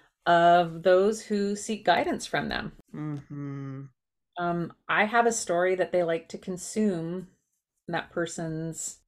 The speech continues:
Speaker 1: energy and essence and light, like little snacks. <laughs>
Speaker 2: Something else we've both experienced. <laughs> It's
Speaker 1: Mm.
Speaker 2: not fun.
Speaker 1: No.
Speaker 2: But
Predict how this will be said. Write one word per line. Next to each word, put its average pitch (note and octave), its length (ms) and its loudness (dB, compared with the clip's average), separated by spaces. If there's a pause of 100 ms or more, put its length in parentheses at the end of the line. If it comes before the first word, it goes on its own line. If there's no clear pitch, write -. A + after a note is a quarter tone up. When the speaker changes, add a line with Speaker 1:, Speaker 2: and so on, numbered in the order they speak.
Speaker 1:
energy E3 400 -6
and D3+ 140 -8
essence D3+ 440 -8
and C#3+ 120 -8
light, - 320 -12 (360)
like - 80 -10
little D#3+ 240 -2 (120)
snacks. D#3 480 -2 (680)
<laughs> - 140 2 (1400)
Speaker 2:
Something E3+ 300 -2
else A3 320 0
we've C#3+ 220 2
both C3 240 -2
experienced. D3+ 840 -2
<laughs> F#3 100 0
It's - 420 -4
Speaker 1:
Mm. C4+ 240 6
Speaker 2:
not - 20 -6 (420)
fun. C3 560 -2 (400)
Speaker 1:
No. E3 220 -2
Speaker 2:
But G#3 100 0